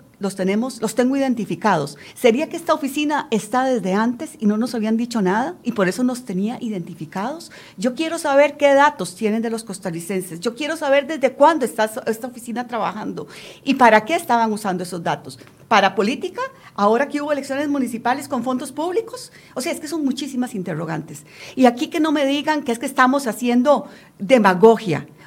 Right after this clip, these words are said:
o que estoy criticando. Es que tenemos que llegar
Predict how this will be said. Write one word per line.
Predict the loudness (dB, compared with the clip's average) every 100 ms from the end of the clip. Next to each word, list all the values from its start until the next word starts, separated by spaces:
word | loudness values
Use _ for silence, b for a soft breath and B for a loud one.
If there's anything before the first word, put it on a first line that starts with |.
| 4
o | 4
que | 4 4 4
estoy | 0 0 -2 -2
criticando. | -4 -4 -4 -2 2 2 0 -2
Es | -6
que | -10
tenemos | -14 -2 0 2 0 -4
que | -6 -6
llegar | -4 -2 -2 -2